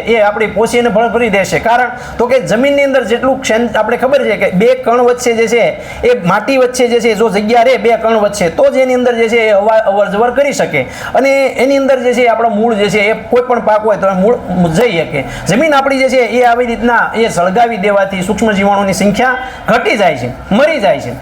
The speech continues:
ત્યારે આ સૂક્ષ્મ જીવાણુઓને જે છે એ ખોરાક આપવાની તો વાત અલગ રહી,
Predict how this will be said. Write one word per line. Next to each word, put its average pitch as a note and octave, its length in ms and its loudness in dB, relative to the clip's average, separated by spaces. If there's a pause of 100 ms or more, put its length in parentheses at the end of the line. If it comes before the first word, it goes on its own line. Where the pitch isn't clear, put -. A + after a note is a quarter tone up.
(260)
ત્યારે D4 320 4
આ C#4 320 2
સૂક્ષ્મ D4+ 280 0
જીવાણુઓને B3+ 520 2
જે A#3 100 0
છે A#3 140 2 (160)
એ A#3 40 0 (100)
ખોરાક G#3+ 300 2
આપવાની A#3 360 2
તો B3 140 0
વાત B3+ 180 2
અલગ D4+ 260 2
રહી, D3+ 180 -2